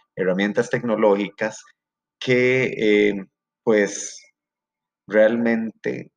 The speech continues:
son un instrumento superimportante y el uso de este es indispensable.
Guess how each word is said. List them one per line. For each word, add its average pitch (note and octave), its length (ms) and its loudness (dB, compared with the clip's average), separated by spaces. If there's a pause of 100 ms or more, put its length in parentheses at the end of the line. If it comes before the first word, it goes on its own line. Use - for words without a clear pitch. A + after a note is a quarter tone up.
son A2 280 -6
un A2+ 120 -6
instrumento G2+ 960 -8 (720)
superimportante A2 1400 -2
y A2+ 520 0
el G2 160 0
uso G#2 320 0
de G#2 160 4
este F#2+ 200 -8
es F#2+ 100 -10
indispensable. E2+ 880 -6